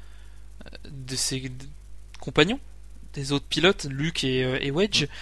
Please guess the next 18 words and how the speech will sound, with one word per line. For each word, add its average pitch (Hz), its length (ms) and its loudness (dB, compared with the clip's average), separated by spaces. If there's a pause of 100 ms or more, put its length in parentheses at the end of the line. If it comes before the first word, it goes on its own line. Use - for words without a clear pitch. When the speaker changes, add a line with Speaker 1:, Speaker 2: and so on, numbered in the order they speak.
(240)
Speaker 1:
parce - 180 4
que 151 100 6
c'était - 280 2
un 131 80 6
de 127 80 0
leurs 131 240 6
amis. 214 320 4 (480)
Euh, 60 320 -6 (200)
le, 135 1300 4
son 139 240 0
f-, - 440 -8
petit 156 320 -6
frère 208 460 4
ou 160 60 -10
son - 200 -6 (120)
cousin, 190 460 -2 (1300)
son 143 200 0
cousin, 175 500 -2